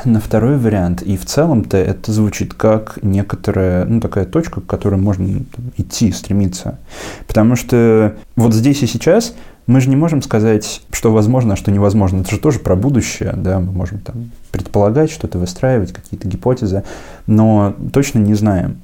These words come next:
Когда есть мысли о том, что хочется перемен, а если я вас правильно понял, то хочется перемен.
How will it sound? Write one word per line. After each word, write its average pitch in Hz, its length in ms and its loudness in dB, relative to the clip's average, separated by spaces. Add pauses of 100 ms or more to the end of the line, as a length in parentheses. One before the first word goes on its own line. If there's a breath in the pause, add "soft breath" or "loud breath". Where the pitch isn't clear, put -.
(160)
Когда 117 220 2
есть 135 260 0
мысли 135 380 2
о 110 60 2
том, 120 240 0
что 104 880 0
хочется - 480 -4
перемен, 135 600 0 (880)
а 104 120 0
если 110 200 0
я 110 60 4
вас 107 100 0
правильно 107 360 0
понял, 131 300 0
то - 120 -6
хочется - 420 -6
перемен. 90 480 -4